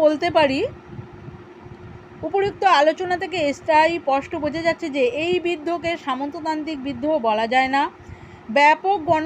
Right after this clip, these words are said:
অংশগ্রহণের জন্য একে শুধু সামরিক বিদ্রোহ বলা যায় না। তাই সংকীর্ণ অর্থে আমরা আঠেরোশো সাতান্ন সালের বিদ্রোহকে জাতীয় সংগ্রাম বলতে পারি, যদিও এই বিদ্রোহে সর্বস্তরের মানুষ সমানভাবে অংশগ্রহণ করেনি।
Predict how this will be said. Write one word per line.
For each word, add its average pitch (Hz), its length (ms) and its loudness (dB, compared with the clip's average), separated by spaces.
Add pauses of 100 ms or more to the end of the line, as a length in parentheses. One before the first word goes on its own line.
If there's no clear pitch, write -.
(120)
অংশগ্রহণের 339 680 -4
জন্য 311 180 -4 (760)
একে 285 220 -2
শুধু 349 160 -4 (160)
সামরিক 262 440 -4
বিদ্রোহ 320 280 0 (120)
বলা 285 220 2
যায় 311 160 0
না। 359 140 -4
তাই 247 120 -2 (120)
সংকীর্ণ 330 480 -6 (100)
অর্থে 294 260 -4
আমরা 254 200 2 (880)
আঠেরোশো 349 380 0 (100)
সাতান্ন 320 380 0 (120)
সালের 339 320 -2
বিদ্রোহকে 311 420 -4 (140)
জাতীয় 247 300 0 (100)
সংগ্রাম 302 340 -4
বলতে 262 260 -4
পারি, 240 160 -2 (120)
যদিও 277 240 -2 (160)
এই 277 80 -4 (100)
বিদ্রোহে 269 420 0
সর্বস্তরের 247 680 -4
মানুষ 226 200 -8 (120)
সমানভাবে 220 520 -8 (220)
অংশগ্রহণ 220 460 -12 (100)
করেনি। 175 300 -12